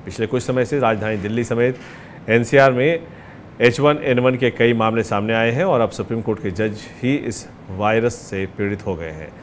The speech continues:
जस्टिस चंद्रचूड़ ने इसे आपात स्थिति बताया और जस्टिस चंद्रचूड़ ने कहा कि वो चीफ जस्टिस से इस आपात स्थिति से निपटने का आग्रह कर चुके हैं। जजों के बीमार होने से सुनवाई पर असर पड़ा है। उन्होंने कहा कि सभी जजों ने चीफ जस्टिस से मुलाकात की और उनसे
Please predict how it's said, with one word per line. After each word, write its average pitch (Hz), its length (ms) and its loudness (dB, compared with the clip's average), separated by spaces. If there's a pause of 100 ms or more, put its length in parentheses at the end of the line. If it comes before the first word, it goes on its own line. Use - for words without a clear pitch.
(300)
जस्टिस 127 340 4
चंद्रचूड़ 135 400 2
ने 156 180 2
इसे 127 220 2
आपात 113 400 4
स्थिति 101 280 -6
बताया 101 300 -2
और 143 140 0
जस्टिस 104 320 -8
चंद्रचूड़ 104 380 -6
ने 110 100 -2
कहा 104 240 2
कि 120 140 -6
वो 95 120 -6
चीफ 120 260 -6
जस्टिस 110 340 -6
से 82 180 -10 (400)
इस 113 120 0
आपात 123 400 6
स्थिति 117 240 -10
से 110 160 -4
निपटने 101 380 -4
का 101 120 -2
आग्रह 95 260 -2
कर 104 180 -2
चुके - 260 -14
हैं। 76 200 -14 (480)
जजों 139 240 6
के 156 140 6
बीमार 135 340 4
होने 123 240 2
से 131 120 -2
सुनवाई 110 360 0
पर 110 180 0
असर 104 260 -6
पड़ा 104 240 -2
है। 131 140 -2
उन्होंने 107 260 -4
कहा 104 220 0
कि 107 140 -4
सभी 98 240 -6
जजों 95 240 -4
ने 104 120 -4
चीफ 98 300 -8
जस्टिस 98 320 -6
से 107 80 -4
मुलाकात 95 420 -4
की 143 200 -6 (380)
और 110 180 6
उनसे 131 280 2